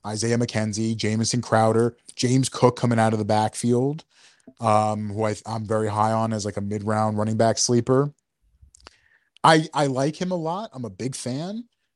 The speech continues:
I like him in real life more than fantasy. Um, I just can't justify putting him as my tight end one and just set, like, a set it and forget it type guy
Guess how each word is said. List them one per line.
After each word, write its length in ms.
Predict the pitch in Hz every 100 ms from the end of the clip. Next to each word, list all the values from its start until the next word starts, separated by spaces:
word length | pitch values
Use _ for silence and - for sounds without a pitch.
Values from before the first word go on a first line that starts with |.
| _ _ -
I 200 | 117 117
like 320 | 107 120 120
him 340 | 139 127 123 127 -
in 220 | 123 117
real 180 | 113 131
life 300 | 143 151 151
more 160 | 127 123
than 120 | 120
fantasy. 600 | 120 127 156 - 214 233 _ _ _ _ _ _ -
Um, 380 | 123 117 117 -
I 120 | 135
just 280 | 135 131 -
can't 480 | - - 156 170
justify 1000 | 127 127 131 - 139 127 120 113 110 107 101 _ _ _ _ _ _ _ - 110
putting 300 | - 143 143
him 220 | 139 131 127
as 160 | 110
my 120 | 113
tight 300 | 110 - 113
end 220 | 107 104 98
one 520 | 104 98 95 90 90 _ _ -
and 240 | 113 110
just 200 | 107 107
set, 220 | 127 123
like, 120 | 120 113
a 40 |
set 300 | - - 139
it 100 | 135
and 140 | 120
forget 340 | 98 101 92 92
it 120 | 80
type 240 | - 78
guy 400 | - - - -